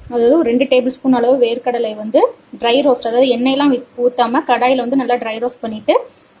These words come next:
அதோட தோலெல்லாம் வந்து எடுத்துட்டு அதுக்கப்புறமா இந்த மாதிரி திரிச்சு எடுத்திருக்கேன். ரொம்ப பவுடரா திரிக்காம கொஞ்சம் கொர கொரப்பா திரிச்சுக்கோங்க. அதுக்கப்புறம் பாத்தீங்கன்னா இது வந்து அரை டீஸ்பூன் வந்து மிளகாய் தூள், கால் டீஸ்பூன் மஞ்சள் தூள்.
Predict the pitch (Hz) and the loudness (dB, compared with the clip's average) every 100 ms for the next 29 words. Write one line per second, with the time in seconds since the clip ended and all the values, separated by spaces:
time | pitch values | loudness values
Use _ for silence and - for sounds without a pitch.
0 | - 247 262 262 262 254 277 262 262 254 | 4 4 6 2 4 4 6 4 2 0
1 | 240 277 - - - 294 392 262 247 233 | 2 0 0 -4 -2 0 2 2 0 -6
2 | 220 226 294 359 247 226 226 226 285 339 | -8 -2 0 0 -2 -4 -8 -8 -8 -10
3 | - - 254 240 247 202 247 - 339 233 | -16 -6 -4 -2 -2 -4 -6 -2 -2 0
4 | 254 330 - - 240 240 254 254 - 254 | 2 2 0 -2 -2 0 0 -2 -4 -2
5 | 285 240 247 220 214 220 196 220 214 - | 0 0 -2 -4 -6 -8 -8 -8 -10 -12
6 | - 202 208 349 - - - - - - | -14 -8 -4 -4 -6 -14 -12 -12 -12 -10
7 | 247 247 269 269 247 247 330 247 247 381 | -6 0 0 0 -2 -2 0 0 0 0
8 | 480 233 233 262 - 269 254 247 262 226 | 0 -2 -6 -6 -4 0 0 2 0 -2
9 | 220 233 285 311 - 233 226 240 - 262 | -6 -8 -6 -4 -2 -2 -4 -8 -4 -2
10 | 226 214 214 202 240 | -2 -4 -14 -6 -4